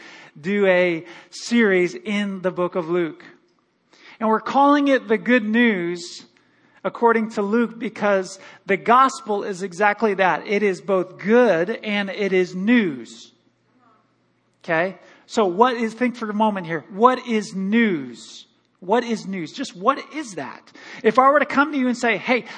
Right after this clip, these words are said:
I've got some big news," right? I would be coming and I would be saying, "Hey, something's just happened, and because of that something, everything has changed." And this happened to us in nineteen ninety-seven, to my wife and I.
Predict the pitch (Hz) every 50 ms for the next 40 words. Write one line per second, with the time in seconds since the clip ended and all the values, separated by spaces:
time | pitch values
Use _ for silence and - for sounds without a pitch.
0 | - - - 254 277 277 220 262 254 269 - - - 254 233 214 185 165 165 -
1 | - 320 320 311 311 302 294 285 240 254 269 269 302 311 320 320 311 294 277 262
2 | 220 175 147 - - - - - - _ _ _ _ _ _ _ _ _ _ _
3 | - 180 175 180 185 214 240 - 233 - - _ _ _ _ _ _ _ - -
4 | - - - - 175 - _ _ _ _ _ _ _ _ - 226 262 269 220 208
5 | 233 - - 247 269 277 269 254 247 233 233 240 240 226 - 254 247 226 196 240
6 | 240 202 - - - - 302 330 311 - 339 311 262 214 180 165 151 - 254 339
7 | 339 - - - 277 294 285 262 - - 226 214 208 226 226 233 240 - 226 277
8 | 254 269 277 285 277 269 - - - - 311 294 269 - 214 214 208 208 202 -
9 | - - - - - 277 285 262 262 277 262 247 262 262 240 233 214 214 214 -
10 | - - - 233 233 208 175 143 127 - - _ - - - _ - - - _
11 | _ _ _ _ _ _ _ _ _ _ _ _ _ _ _ _ _ _ _ _
12 | _ _ _ - - 196 240 247 - 240 247 247 247 - 214 196 - 202 196 185
13 | 170 - 190 175 175 185 185 180 - 208 196 190 185 185 175 175 180 - - 202
14 | 202 175 139 156 139 - - 170 170 170 165 170 175 180 180 - - 147 151 139
15 | 127 110 -